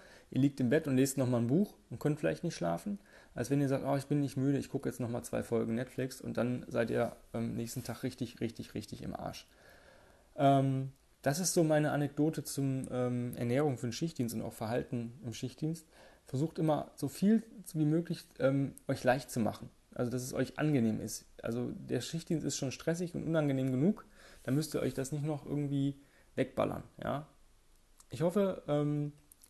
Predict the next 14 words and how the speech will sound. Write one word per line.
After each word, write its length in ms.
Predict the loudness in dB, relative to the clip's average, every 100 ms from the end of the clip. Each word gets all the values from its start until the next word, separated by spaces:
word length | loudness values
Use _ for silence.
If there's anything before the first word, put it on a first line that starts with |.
| _ _
dass 180 | -4 -4
ich 120 | -6
euch 140 | -4 2
damit 300 | 2 2 -2
so 80 |
einen 80 | -2
kleinen 180 | 2 2
Einblick, 460 | 2 2 0 -2 -16 -8 0
ähm, 440 | 2 2 -2 -6 -6
geben 300 | 2 4 4
konnte, 260 | 2 0 0
wie 80 |
ich 100 | -4
das 300 | -2 -4 -6